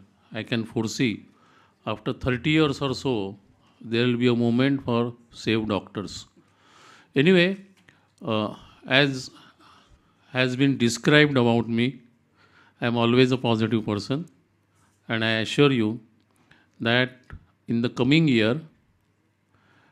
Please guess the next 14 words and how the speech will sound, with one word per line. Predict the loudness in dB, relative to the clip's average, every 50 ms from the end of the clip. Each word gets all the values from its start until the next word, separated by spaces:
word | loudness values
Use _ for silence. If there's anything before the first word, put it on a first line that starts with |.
| _ -2
I | 0 0
will | 2 4
be | 4 6 6 6 4 0 -4 -10 _ -2
more | 2 4 6 6 6
concentrating | 4 4 2 2 2 2 2 0 0 2 0 0 0 2 2 2 2 2 0 -4 -8 -8 -4
on | -2 0 0 0 0 0
issues | -2 -2 0 2 4 4 4 2 0 -4 -12 -16 _ _ _ _ _ _ _ _ _ _ _ _ _ _ _ _ _ _ _ _ -4
near | -2 0 2 2 2
and | 2 0 0 0
dear | 0 2 2 0 0
to | -2 -6 -4
the | -2 -2 -2
medical | -2 -4 -4 -4 -4 -6 -6
fraternity | -6 -8 -8 -6 -4 -4 -2 -2 -2 -2 -2 -2 -4 -4